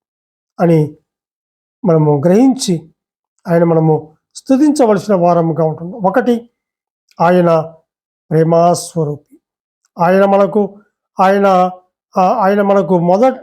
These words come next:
మ-, మ-, ఆయన మొదట మనల్ని ప్రేమించాడు. మనం ప్రేమించలేదు, కానీ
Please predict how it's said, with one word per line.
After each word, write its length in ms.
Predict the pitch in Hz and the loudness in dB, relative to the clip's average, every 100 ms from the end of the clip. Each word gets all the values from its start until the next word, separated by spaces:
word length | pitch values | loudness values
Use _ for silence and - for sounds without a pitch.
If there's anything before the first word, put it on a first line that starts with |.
| 220 | -4
మ-, 160 | 196 | -2
మ-, 160 | 185 185 | 0 0
ఆయన 340 | 196 190 185 | 2 2 0
మొదట 440 | 180 190 208 240 226 202 - _ _ _ | 0 0 0 -2 -2 -4 -6 _ _ _
మనల్ని 220 | 190 190 190 | 0 0 0
ప్రేమించాడు. 720 | 202 233 233 190 147 160 285 _ _ _ 185 | 0 2 0 -4 -10 -18 -20 _ _ _ -2
మనం 200 | 185 220 | 0 0
ప్రేమించలేదు, 560 | 233 254 262 269 214 | 0 0 0 0 -2
కానీ 280 | 175 180 175 | -2 -4 -4